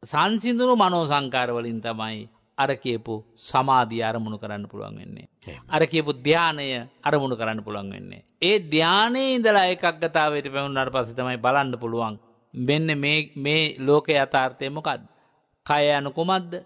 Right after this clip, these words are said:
Speaker 1: සිත යනු කුමක්ද? ලෝකය යනු කුමක්ද? ලෝකේ යථාර්ථය කුමක්ද? ඔය ඔක්කොම දකින්න පුළුවන් ශක්තිය ඇති වෙන්නේ අර ධාන මට්ටමේ ඒකාග්‍රතාවයට ආපු එක්කෙනාට.
Speaker 2: එහෙමයි.
Speaker 1: එයා දකින්නේ මොකද්ද? හැම දෙයකම තියෙන්නේ අනිත්‍ය මිස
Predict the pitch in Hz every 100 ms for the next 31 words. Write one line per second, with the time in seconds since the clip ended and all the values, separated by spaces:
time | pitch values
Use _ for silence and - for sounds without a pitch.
0 | _ _ - 147 160 147 143 147 156 180
1 | 170 175 - _ - 123 147 151 147 143
2 | 135 - 156 190 175 180 175 _ - 147
3 | 160 156 143 139 147 139 139 131 120 170
4 | 196 185 170 180 196 180 240 277 262 202
5 | 165 165 156 151 156 147 135 143 147 135
6 | 131 135 131 123 - _ _ 143 139 127
7 | 131 143 139 139 131 131 131 127 120 120
8 | 117 117 117 113 113 107 104 98 98 90
9 | 87 95 - - 69 64 139 156 151 151
10 | 151 220 220 220 190 180 208 185 151 127
11 | - - - 156 196 202 175 202 202 196
12 | 196 196 190 165 190 233 - 247 196 151
13 | 123